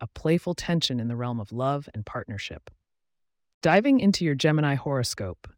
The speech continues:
today's planetary alignment spotlights your interactions. The Mercury-Jupiter conjunction is fostering expansive communication, making this an excellent day to network, brainstorm, and exchange innovative ideas.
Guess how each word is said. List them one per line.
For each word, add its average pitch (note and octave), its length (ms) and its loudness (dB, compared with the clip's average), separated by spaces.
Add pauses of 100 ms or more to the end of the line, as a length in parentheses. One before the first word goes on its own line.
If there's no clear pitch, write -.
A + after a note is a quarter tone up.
(100)
today's D#3+ 380 4
planetary D#3+ 640 0
alignment C3 540 0
spotlights B2+ 600 -2
your A#2+ 100 -6
interactions. A#2 920 -6 (520)
The D#3+ 80 0
Mercury-Jupiter G3+ 800 2
conjunction C3+ 760 -2 (160)
is - 140 -8
fostering D3+ 560 0
expansive D#3 800 -2
communication, B2 800 -4 (400)
making D#3 300 0
this D3 160 0
an B2+ 180 -6
excellent E3+ 400 0
day C#3 160 0
to A#2+ 100 -2
network, D#3 460 0 (160)
brainstorm, C#3+ 720 0
and A#2 100 -6
exchange D3+ 760 0
innovative C#3 480 0
ideas. G#2+ 680 -8